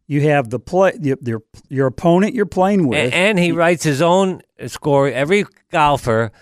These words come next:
Speaker 2: writes on that little pe-, on that little strip of paper that they pull out when they go in to sign their card. Every golfer signs their own card. So there's, like, three or four different
Speaker 1: So let's put this out. So you get, you get a strip of paper
Speaker 2: Checks.
Speaker 1: that's about the,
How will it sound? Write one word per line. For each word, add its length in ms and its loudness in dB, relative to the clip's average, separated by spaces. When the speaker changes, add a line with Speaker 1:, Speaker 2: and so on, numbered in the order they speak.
Speaker 2:
writes 340 -2
on 200 -6
that 160 -2
little 260 2
pe-, 280 -4
on 180 -4
that 160 -6
little 280 -2
strip 360 -2
of 140 -2
paper 440 0
that 200 0
they 160 -2
pull 260 -2
out 240 2
when 120 -4
they 100 -4
go 220 -2
in 80 -4
to 60 -8
sign 240 -6
their 100 -4
card. 300 -4
Every 400 -2
golfer 540 0
signs 500 -2
their 240 0
own 440 2
card. 400 -6
So 120 -8
there's, 120 -8
like, 220 -6
three 560 -2
or 160 -2
four 400 -2
different 540 -6
Speaker 1:
So 140 2
let's 160 2
put 200 0
this 200 2
out. 240 2
So 80 4
you 120 2
get, 200 2
you 120 -4
get 200 0
a 40 2
strip 340 0
of 100 -4
paper 380 2
Speaker 2:
Checks. 100 0
Speaker 1:
that's 240 0
about 300 0
the, 280 -2